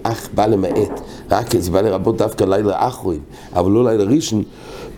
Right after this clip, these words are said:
אז ושמחת בחגר זה רק ביום, אז מה זה שמחת יום טוב בכלל?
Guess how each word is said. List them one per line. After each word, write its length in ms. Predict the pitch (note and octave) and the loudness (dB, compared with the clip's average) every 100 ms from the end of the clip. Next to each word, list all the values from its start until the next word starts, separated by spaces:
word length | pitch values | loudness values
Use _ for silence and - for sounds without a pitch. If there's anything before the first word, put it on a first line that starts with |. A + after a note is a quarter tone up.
| - | -4
אז 280 | - A#2 G2+ | -2 0 2
ושמחת 360 | G#2+ G2+ G#2+ B2 | 2 2 0 0
בחגר 300 | G#2+ G2+ A#2+ | 0 2 2
זה 100 | G#2 | 2
רק 200 | A2 G2 | -2 2
ביום, 260 | G2+ B2 | 2 4
אז 100 | G2 | 2
מה 120 | F#2 G#2 | 0 -2
זה 160 | G#2 | -2
שמחת 340 | G2+ G2+ F#2+ B2+ | -2 0 0 2
יום 160 | D#3+ | 2
טוב 120 | - | 0
בכלל? 360 | - - F#2+ | -2 0 0